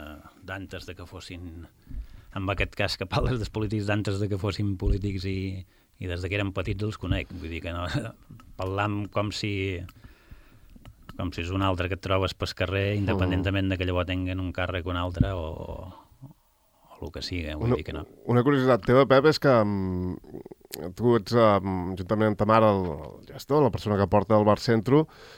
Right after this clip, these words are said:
Speaker 2: però, mm, no has deixat mai la, la plata a la safata. A ti t'hi veiem estiu, hivern, servint.
Speaker 1: Mm.
Speaker 2: Ho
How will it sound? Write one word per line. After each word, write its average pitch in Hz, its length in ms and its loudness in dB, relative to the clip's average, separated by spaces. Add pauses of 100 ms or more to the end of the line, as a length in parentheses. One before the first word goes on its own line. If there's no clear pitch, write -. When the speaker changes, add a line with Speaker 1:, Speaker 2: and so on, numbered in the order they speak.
(240)
Speaker 2:
però, 113 280 10
mm, 92 920 2
no 110 80 8
has 117 80 6
deixat 147 180 4
mai 123 240 6
la, 90 300 4
la 80 240 -4
plata 98 360 0
a 90 40 0
la 87 80 0
safata. 85 540 -4 (640)
A 95 100 -2
ti 95 140 -2
t'hi 117 80 2
veiem 127 560 6
estiu, 135 640 6
hivern, 127 640 6
servint. 113 480 2 (840)
Speaker 1:
Mm. 123 200 0 (340)
Speaker 2:
Ho 110 320 0